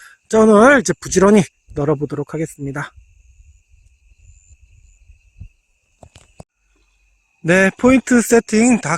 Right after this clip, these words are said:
끝났습니다. 지금, 아, 계곡지 최상류권 제가 앉아 있고요. 아, 최상류권 일대 지금 수심 약 일점오 정도 나오고 있습니다. 아, 가장 긴 데는 여섯 칸대로, 어, 정중앙 물꼬를 노렸고요.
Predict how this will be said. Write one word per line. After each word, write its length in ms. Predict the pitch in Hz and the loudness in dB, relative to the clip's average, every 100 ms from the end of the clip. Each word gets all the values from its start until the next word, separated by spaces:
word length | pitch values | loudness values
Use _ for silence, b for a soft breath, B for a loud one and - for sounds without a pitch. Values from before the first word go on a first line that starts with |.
| - | -6
끝났습니다. 800 | 196 214 202 - 170 160 156 180 B B B | -4 -4 -4 -6 -4 -4 -2 -2 B B B
지금, 500 | - 180 180 185 262 226 b b b b b _ | -10 -4 2 4 4 2 b b b b b _
아, 200 | 151 156 | -4 -2
계곡지 540 | - 185 233 - - 220 | -2 -2 -2 -2 0 0
최상류권 1000 | - - 254 233 - 262 262 247 - 208 175 | 0 0 2 2 0 2 4 2 2 2 2
제가 280 | 160 175 | 0 2
앉아 300 | 151 143 202 | 0 0 0
있고요. 400 | 151 131 - 233 208 b b b | 0 -2 0 0 0 b b b
아, 160 | 156 156 | -6 -4
최상류권 640 | - 220 233 226 214 214 | 0 0 2 2 2 2
일대 260 | 180 156 170 | 2 0 -2
지금 240 | 151 156 160 | 0 0 -2
수심 520 | 208 - 190 233 160 | -2 2 4 4 2
약 160 | 156 | 0
일점오 760 | 151 165 180 - 202 175 165 196 | 2 2 2 0 0 2 2 2
정도 340 | 208 185 160 | 2 2 0
나오고 400 | 143 127 135 147 | 0 0 -2 -4
있습니다. 440 | 131 - 135 135 139 b b b b | -8 -8 -10 -8 -10 b b b b
아, 140 | 147 143 | -8 -6
가장 360 | - 180 262 | -2 2 2
긴 220 | 233 220 220 | 2 2 4
데는 480 | 220 185 202 233 | 4 4 4 4
여섯 240 | 156 139 175 | 2 -2 -6
칸대로, 540 | - 196 165 160 233 - B B B | -4 -4 0 2 2 0 B B B
어, 200 | 151 151 | -4 -2
정중앙 640 | - 185 208 - 190 185 | 0 0 0 0 0 0
물꼬를 480 | 139 170 - 180 185 | 0 -2 0 2 2
노렸고요. 720 | 139 147 165 _ 143 143 254 | 2 0 -2 _ -6 0 0